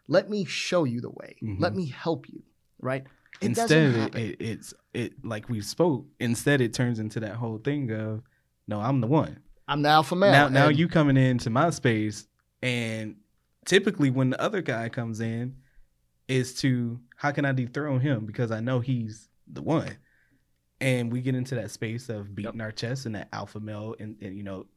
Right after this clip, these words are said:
Speaker 2: environment and, and things that we start to, instead of being a team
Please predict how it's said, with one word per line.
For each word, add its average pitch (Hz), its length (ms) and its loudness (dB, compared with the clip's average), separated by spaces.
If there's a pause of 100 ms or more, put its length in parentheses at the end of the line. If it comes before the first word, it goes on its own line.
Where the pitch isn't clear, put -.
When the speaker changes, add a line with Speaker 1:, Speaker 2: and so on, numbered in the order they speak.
Speaker 2:
environment 104 640 -8
and, 98 280 -12 (100)
and 80 340 -14 (200)
things 113 420 -8 (460)
that 110 220 -2
we 131 220 0
start 131 360 -2 (100)
to, 113 400 -2 (1300)
instead 120 300 0
of 104 280 -6
being 120 440 0 (260)
a 90 80 -8
team 131 600 -2